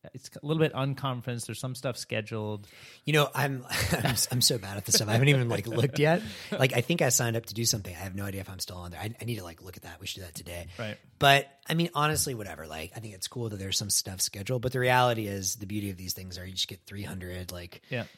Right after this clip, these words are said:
Speaker 2: nostriges together,
Speaker 1: Yeah.
Speaker 2: and it's gonna be awesome. Like, even if it's just nonstop chit-chatting with people,
Speaker 1: Right.
Speaker 2: you know, and,
Speaker 1: But then
Speaker 2: uh,
Speaker 1: there's also a virtual component. I think there's whatever,
Speaker 2: Oh, that's
Speaker 1: few
Speaker 2: right.
Speaker 1: hundreds of,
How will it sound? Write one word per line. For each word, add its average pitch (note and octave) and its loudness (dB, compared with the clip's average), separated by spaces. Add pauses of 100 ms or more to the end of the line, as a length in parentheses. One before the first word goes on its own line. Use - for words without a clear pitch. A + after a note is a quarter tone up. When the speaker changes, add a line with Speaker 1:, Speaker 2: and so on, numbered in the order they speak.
(140)
Speaker 2:
nostriges A#2 2
together, A2+ 0
Speaker 1:
Yeah. C3 -2
Speaker 2:
and G2 -6
it's F2+ -6
gonna F2 -8
be D#2+ -12
awesome. C2+ -6
Like, E2 -16
even G2+ -6
if E2+ -10
it's F2 -6
just - 0
nonstop D#2 -6
chit-chatting D2+ -8
with D2 -20
people, D#2 -12 (100)
Speaker 1:
Right. A#2 -4
Speaker 2:
you D2 -8
know, D2+ -18 (220)
and, D#2 -16
Speaker 1:
But D3 -4
then F3 4
Speaker 2:
uh, F#3 2
Speaker 1:
there's D#3 2
also D#3+ 0
a A#2 2
virtual G#2+ -4
component. G2 -8
I A2+ -12
think B2+ -10
there's G#2 -6
whatever, G#2 -6 (220)
Speaker 2:
Oh, C#3 -8
that's C#3 0
Speaker 1:
few F#3+ 4
Speaker 2:
right. C4 -2
Speaker 1:
hundreds E3+ 4
of, B2+ -4